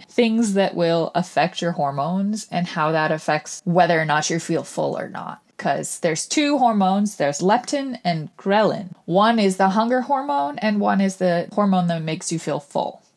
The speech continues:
And there's various different things that will affect that. Basically, reestablishing a connection with what it feels like to be hungry and what it feels like to be full. And then evaluating where on the hunger scale you are. Are you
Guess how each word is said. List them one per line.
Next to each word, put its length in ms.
And 140
there's 200
various 400
different 320
things 300
that 160
will 200
affect 360
that. 260
Basically, 640
reestablishing 920
a 80
connection 560
with 260
what 200
it 100
feels 260
like 180
to 120
be 140
hungry 680
and 160
what 180
it 100
feels 260
like 160
to 120
be 160
full. 520
And 180
then 300
evaluating 880
where 720
on 240
the 120
hunger 340
scale 440
you 320
are. 540
Are 180
you 520